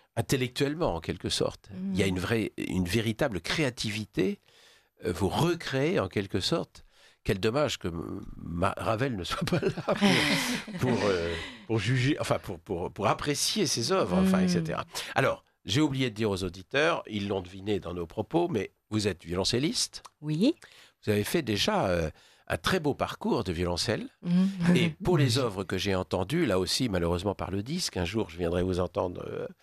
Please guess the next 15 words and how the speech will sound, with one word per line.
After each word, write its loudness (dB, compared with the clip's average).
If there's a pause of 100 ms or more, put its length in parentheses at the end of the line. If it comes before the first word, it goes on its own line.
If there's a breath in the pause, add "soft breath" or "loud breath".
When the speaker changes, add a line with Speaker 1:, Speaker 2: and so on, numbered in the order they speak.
(360 soft breath)
Speaker 1:
en 0
direct -2
pour, -4
euh, 0 (260)
ressentir -2
cette -2
vibration 0
dont -4
je -6
vous 0
parlais -2
tout -12
à -4
l'heure. -2 (540 loud breath)
Mais, 2